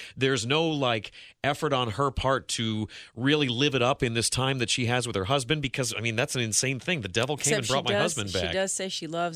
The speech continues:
Speaker 2: him.
Speaker 1: That's true.
Speaker 2: But does she mean it or not? We don't know.
Speaker 1: And, and, and her, s-, you know, her blood still runs cold when this week later, when they've gone out again on their normal date night,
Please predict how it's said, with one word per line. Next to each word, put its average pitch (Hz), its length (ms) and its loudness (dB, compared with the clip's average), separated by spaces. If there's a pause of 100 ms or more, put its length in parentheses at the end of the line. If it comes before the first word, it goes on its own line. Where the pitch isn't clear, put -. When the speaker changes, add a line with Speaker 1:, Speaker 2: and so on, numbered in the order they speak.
Speaker 2:
him. 139 260 -8
Speaker 1:
That's 151 200 0
true. 95 260 0 (440)
Speaker 2:
But 180 340 2
does 151 120 -6
she - 140 -6
mean 175 200 -4
it 139 120 -4
or 131 80 -12
not? 117 240 -16 (140)
We 147 100 -8
don't 135 160 -6
know. 131 220 -10 (220)
Speaker 1:
And, 135 200 2
and, 135 160 2
and 127 160 0
her, 127 180 2
s-, - 240 4
you 123 140 0
know, 107 80 4
her 113 140 0
blood 131 340 2
still 143 320 2
runs 123 360 2
cold 127 460 2
when 113 360 0
this 110 240 0
week 120 280 -2
later, 120 300 2
when 110 140 0
they've 104 160 2
gone 117 240 2
out 120 160 4
again 120 240 0
on 113 120 2
their 110 120 0
normal 113 320 2
date 139 260 0
night, 98 300 0